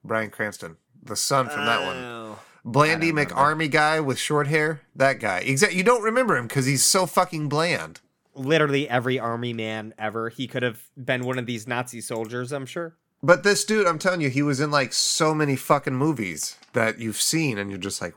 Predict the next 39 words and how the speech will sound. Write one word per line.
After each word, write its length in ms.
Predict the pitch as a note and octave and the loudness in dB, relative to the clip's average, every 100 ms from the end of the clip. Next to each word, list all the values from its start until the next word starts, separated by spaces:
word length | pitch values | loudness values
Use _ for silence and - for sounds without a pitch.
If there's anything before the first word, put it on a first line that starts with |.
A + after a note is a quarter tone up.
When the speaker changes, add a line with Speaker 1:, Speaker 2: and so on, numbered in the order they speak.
| _ | _
Speaker 1:
"What? 420 | D3 D4+ E4+ F#4 _ _ _ _ _ _ _ _ _ | -4 -2 -4 -8 _ _ _ _ _ _ _ _ _
Speaker 2:
Yeah. 300 | G2 D#2+ D2+ | -14 -14 -8
Speaker 1:
That 240 | A#3+ C#4+ C#4+ | -6 -6 -4
guy?" 340 | D#4 D#4+ D#4 - _ _ _ _ - _ _ _ _ _ _ _ _ _ - - - | -4 -4 -6 -12 _ _ _ _ -20 _ _ _ _ _ _ _ _ _ -20 -8 -2
I 60 | |
gotta 180 | A#2 B2+ | 4 4
Speaker 2:
Ugh. 60 | B2 | 4
Speaker 1:
look 140 | A#2+ | 0
him 100 | A#2+ | 0
up 160 | A#2 A2 | 0 0
now, 140 | A2+ | -2
too. 360 | - C3 G2 - | 0 -2 -2 -6
So 460 | - - G2 F#2 - _ _ _ - - | -12 -6 -4 -6 -10 _ _ _ -20 -6
fucking 300 | A#2 D3 F3+ | -4 -2 -2
Speaker 2:
Okay. 60 | F3 G#2+ | 0 -2
Speaker 1:
vamp 180 | G#2 - | -4 -6
for 200 | - F#2 | -4 -4
a 80 | F2 | -4
sec, 380 | - F2+ - | -8 -8 -10
'cause 340 | - F#2+ E2+ - _ _ _ | -12 -14 -12 -18 _ _ _
Speaker 2:
Uh, 80 | - - _ | -20 -20 _
all 120 | B2 F3+ | 0 2
right. 200 | F3 C#3+ | 2 2
Well, 140 | D#3 | 0
you 220 | D3 E3 | 0 -2
talked 260 | F#3+ A#3+ A#3 | 4 6 8
about 160 | A#3 G#3+ | 6 6
the 80 | |
music. 360 | E3 D3 A#2 B2 | 6 4 4 4
Speaker 1:
<laughs> 100 | F3+ - - - | 2 -2 -18 -8
Speaker 2:
Uh, 220 | D3 C#3 | -6 -2
this 220 | D3+ F#3+ | 0 2
is 320 | B3 E3 - - | 4 2 0 -6
so, 300 | D3+ - F3 | -8 -4 -2
the 200 | D3+ C3+ | -2 -4
music's 360 | D#3 A3 A3 - | -4 -2 -4 -2
so 160 | - C#3+ | 0 2
iconic, 420 | A#2 A#2+ G#2+ G#2+ | 0 -4 -6 -4
'cause 240 | C3 B2 | -6 -6